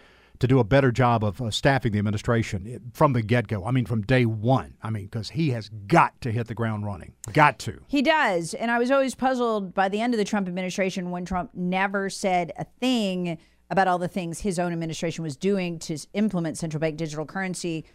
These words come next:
Speaker 2: while the grassroots, us, was screaming bloody murder
Speaker 1: Yeah.
Speaker 2: about it. So I think he was on board with it. I think Kushner had his ear. I think Mnuchin had his ear, had him convinced, "Hey, this is a great way to go. We'll just keep Americans from using cash." But we're seeing, and so he, I think he's figured it out and he's reversed himself, I think.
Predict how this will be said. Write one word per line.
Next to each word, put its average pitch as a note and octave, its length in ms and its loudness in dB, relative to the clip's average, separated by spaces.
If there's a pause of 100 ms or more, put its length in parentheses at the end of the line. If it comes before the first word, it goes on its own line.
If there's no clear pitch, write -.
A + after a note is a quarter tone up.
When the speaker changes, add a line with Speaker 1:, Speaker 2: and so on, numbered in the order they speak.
(200)
Speaker 2:
while E3 60 2
the E3+ 80 0
grassroots, F#3 560 2
us, A3+ 220 2
was F3 100 -10
screaming F3 420 -8 (100)
bloody F3 320 -4
murder F#3 320 0
Speaker 1:
Yeah. D#3 60 0
Speaker 2:
about D3 220 0
it. A#2+ 160 -14 (240)
So - 120 0
I D4 80 4
think C5+ 200 -4
he G4+ 40 2
was G#3+ 140 0
on G3 160 4
board G3+ 240 2
with A3 140 2
it. A#3+ 80 4
I G3+ 80 2
think G3 200 -6
Kushner F#3 320 -4
had F3+ 200 0
his D#3+ 180 -6
ear. F#3 240 -2
I F3+ 60 0
think E3 200 -10
Mnuchin F3 400 -4
had E3 260 -2
his E3+ 140 -4
ear, E3+ 280 -2
had D#3+ 120 -2
him E3+ 120 -6
convinced, D#3+ 320 -6
"Hey, E3+ 100 -4
this E3 140 -6
is D#3+ 80 -8
a D#3+ 40 -6
great E3+ 220 -4
way E3 140 -4
to D#3+ 60 -8
go. F#3+ 420 2 (220)
We'll E3+ 100 -2
just E3+ 220 -4
keep F3+ 180 -2
Americans E3 480 -2
from D#3+ 160 -8
using D#3 320 -4
cash." A3 340 0 (300)
But A#3 180 0
we're B3+ 140 2
seeing, C#4+ 720 -2
and G#3 200 0
so A#3+ 80 2
he, A#3+ 120 2
I A#3 40 2
think C4+ 200 -4
he's C#4 160 -2
figured C4+ 340 0
it A3 60 2
out G#3 160 4
and - 80 -8
he's E3+ 180 -8
reversed F3+ 380 -4
himself, D3+ 360 -4
I D#3 120 -2
think. - 380 -2